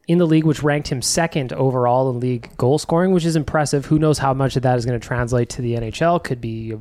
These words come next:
middle six kind of player, probably. However, looking at the Oilers' left wing depth chart, he has a chance to play on the first line, maybe.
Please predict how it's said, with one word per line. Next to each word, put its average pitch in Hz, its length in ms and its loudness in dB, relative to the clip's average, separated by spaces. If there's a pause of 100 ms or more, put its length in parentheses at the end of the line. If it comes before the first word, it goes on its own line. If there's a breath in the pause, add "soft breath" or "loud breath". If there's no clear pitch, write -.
middle 127 360 0
six - 580 -6
kind 139 260 -2
of 123 100 -6
player, 139 460 0
probably. 143 680 0 (320 loud breath)
However, 143 340 2
looking 135 320 0
at 123 80 0
the 127 80 2
Oilers' 127 560 2
left 123 420 -6
wing 120 380 -2
depth 135 300 0
chart, 147 400 0 (640 soft breath)
he 170 120 0
has 165 100 4
a 135 60 0
chance 139 300 0
to - 40 -8
play 135 200 2
on 117 80 0
the 110 60 -6
first 139 300 0
line, 107 260 -2
maybe. 110 440 -6